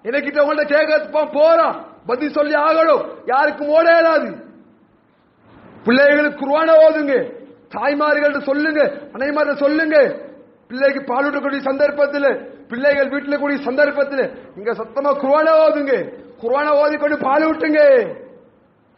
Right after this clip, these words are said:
எத்தனையோ இமாமார்கள் பிறப்பிலே, பிறந்த கொஞ்ச நாள்லயே ஹாஃபிஸா, ஹாஃபிஸ் ஆயினாங்க.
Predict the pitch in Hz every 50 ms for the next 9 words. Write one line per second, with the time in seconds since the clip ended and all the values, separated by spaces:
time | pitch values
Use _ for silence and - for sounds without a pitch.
0 | _ _ - _ 185 226 220 - 262 277 294 294 285 277 262 269 285 302 302 302
1 | 302 302 302 302 294 294 277 220 - - - - - - - _ _ - 247 254
2 | 285 294 285 - 294 285 294 294 294 285 269 220 - - - - - 233 254 277
3 | 277 277 277 262 269 269 269 269 269 269 294 302 302 294 294 285 240 196 233 254
4 | 285 294 302 302 302 294 294 277 262 269 285 277 277 285 220 - 277 277 269 269
5 | 262 247 226 208 175 147